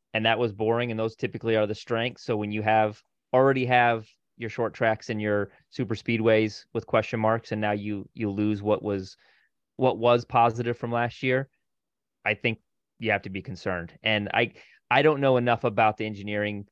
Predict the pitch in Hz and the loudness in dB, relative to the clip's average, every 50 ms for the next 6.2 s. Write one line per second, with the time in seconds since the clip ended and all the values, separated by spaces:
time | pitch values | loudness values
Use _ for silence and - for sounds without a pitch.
0 | _ - 101 107 101 110 104 104 107 104 - - 110 101 - - 101 95 87 104 | _ -8 -8 -8 -8 -6 -2 0 0 0 2 0 -2 -2 -2 -6 -8 -6 -2 0
1 | 101 101 101 98 98 98 - - 104 101 98 98 95 95 92 - _ _ _ _ | 0 2 2 0 -4 -4 -4 -2 0 0 0 -2 -4 -6 -8 -10 _ _ _ _
2 | _ 113 107 95 - - - 104 101 101 101 98 98 - - - 101 98 98 98 | _ -6 -6 -6 -8 -4 0 2 4 4 4 2 2 -2 -6 -8 -8 -6 -2 -2
3 | 98 101 101 - - 104 101 101 98 101 - _ _ _ _ _ _ _ _ _ | -2 -2 0 0 0 0 0 -2 -4 -8 -12 _ _ _ _ _ _ _ _ _
4 | _ _ _ _ _ _ _ _ _ _ _ _ _ _ 113 110 110 113 110 - | _ _ _ _ _ _ _ _ _ _ _ _ _ _ -2 0 0 0 2 0
5 | 127 113 101 107 110 107 - 117 104 104 104 104 104 95 - - 107 101 104 104 | -2 0 2 0 0 0 -4 -8 -8 -4 -4 -4 -4 -4 -4 -2 0 0 0 0
6 | 117 117 123 123 | -2 -6 -6 -10